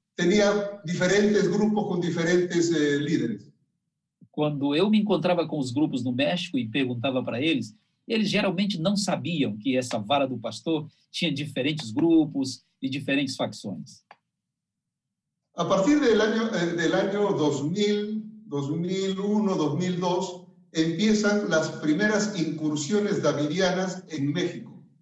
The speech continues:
Speaker 2: A partir do ano dois mil e um, mais ou menos dois mil e dois, é quando começam as primeiras incursões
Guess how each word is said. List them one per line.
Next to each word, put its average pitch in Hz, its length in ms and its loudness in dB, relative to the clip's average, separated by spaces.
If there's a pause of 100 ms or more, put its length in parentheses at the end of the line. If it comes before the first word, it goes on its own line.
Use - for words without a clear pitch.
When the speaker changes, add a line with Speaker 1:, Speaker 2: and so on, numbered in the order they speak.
(560)
Speaker 2:
A 139 160 -2
partir 151 260 -2
do 165 120 2
ano 170 120 0
dois 160 200 2
mil 151 240 0
e 160 40 0
um, 175 260 2
mais 143 200 0
ou 139 60 -2
menos 151 280 -2
dois 139 200 -2
mil 170 120 -2
e 196 60 0
dois, 170 320 0
é 175 100 -4
quando 160 300 -4
começam 143 460 -2
as 127 100 -6
primeiras 123 480 -4
incursões 127 720 -8